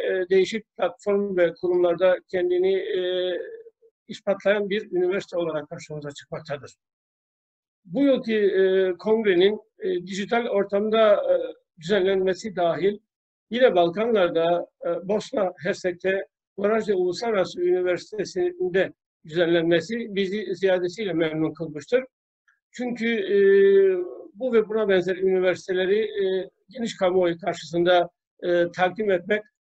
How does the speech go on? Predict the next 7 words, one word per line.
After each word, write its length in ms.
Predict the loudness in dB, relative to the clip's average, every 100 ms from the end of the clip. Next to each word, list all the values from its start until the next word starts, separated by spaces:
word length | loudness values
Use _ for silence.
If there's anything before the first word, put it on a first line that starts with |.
| _ -8
bunların 380 | -2 0 0
çalışmalarına 880 | -2 -2 -2 -2 0 2 4 4 2 2
ivme 320 | -4 -2 -2 -2
kazandırmak, 680 | -2 0 0 0 2 0 -2 -20 _ _ -4
e, 40 | 0 2 0 0 -2 -6 -14 -20 _ -12
tüm 260 | -10 -6
üniversitelerin, 960 | 0 2 2 0 0 0 2 0 0